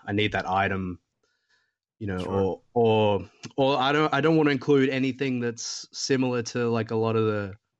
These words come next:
Speaker 1: what do you call, I guess I used to hear it as, like, artificial extension, like, stuff that a lot of, uh, earlier game developers would put into a game just to make it longer, because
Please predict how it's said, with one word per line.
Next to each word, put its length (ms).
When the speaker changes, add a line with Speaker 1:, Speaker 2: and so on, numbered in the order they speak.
Speaker 1:
what 80
do 60
you 40
call, 180
I 100
guess 220
I 40
used 220
to 60
hear 220
it 100
as, 160
like, 160
artificial 1040
extension, 800
like, 140
stuff 380
that 120
a 80
lot 240
of, 300
uh, 140
earlier 460
game 400
developers 680
would 180
put 300
into 320
a 60
game 340
just 340
to 60
make 240
it 160
longer, 480
because 440